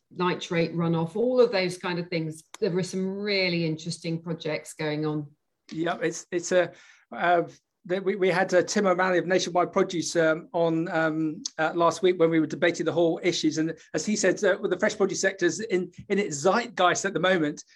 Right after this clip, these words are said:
Speaker 2: um, everyone wants to get as much fre-, fresh produce as, as they, they want. We need to, to, to, to prosper on that. And on the ag tech side, we all need,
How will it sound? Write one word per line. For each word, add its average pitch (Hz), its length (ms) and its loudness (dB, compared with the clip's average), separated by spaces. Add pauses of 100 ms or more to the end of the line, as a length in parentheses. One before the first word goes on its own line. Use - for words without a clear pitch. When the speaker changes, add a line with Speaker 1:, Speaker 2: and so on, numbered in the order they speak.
(140)
Speaker 2:
um, 185 180 -2
everyone 190 340 4
wants 185 200 -4
to - 240 -2
get 196 160 0
as 165 140 -4
much 202 180 0
fre-, 196 240 0
fresh 190 180 -2
produce 180 300 -2
as, 170 120 -2
as 190 280 -4
they, 180 160 4 (140)
they 175 100 4
want. 180 240 0
We 175 100 6
need 180 200 0
to, 185 200 2 (300)
to, 196 260 -2
to, 175 300 4
to 170 120 -4
prosper 190 320 2
on 190 140 4
that. 151 220 -2
And 175 180 0
on 190 240 0
the 190 140 2
ag 196 180 2
tech - 180 0
side, 156 280 2
we 208 80 6
all 226 80 8
need, 208 180 2